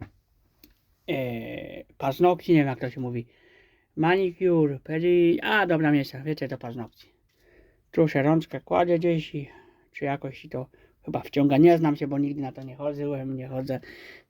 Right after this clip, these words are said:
<laughs> Panie wiedzą, które jak chodzą, to wie, znają się na tym. Jak wam się odcinek podobał, to zostawcie łapkę w górę, jak chcecie, komentarz, subskrypcję. I co o tym takim drob-, drobiazgach myślicie?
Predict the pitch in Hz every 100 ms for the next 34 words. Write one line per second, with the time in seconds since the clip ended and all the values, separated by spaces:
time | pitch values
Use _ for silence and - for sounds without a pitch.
0 | - 156 160 - - - - _ _ _
1 | _ _ _ - 160 151 147 147 151 143
2 | 127 135 127 120 127 123 123 - 147 143
3 | 135 139 131 139 127 147 135 120 123 123
4 | 120 131 127 _ _ _ _ _ _ _
5 | _ _ _ _ _ _ _ _ 320 220
6 | 214 202 208 - 202 196 190 185 185 180
7 | 175 170 156 156 156 - 156 147 - 143
8 | 151 175 175 165 156 - 156 160 156 -
9 | _ _ 160 156 151 151 143 - - -
10 | - - 151 151 - 147 135 131 _ _
11 | _ _ _ 180 170 165 156 151 147 151
12 | 147 143 147 151 147 147 151 151 147 143
13 | 131 139 139 147 151 143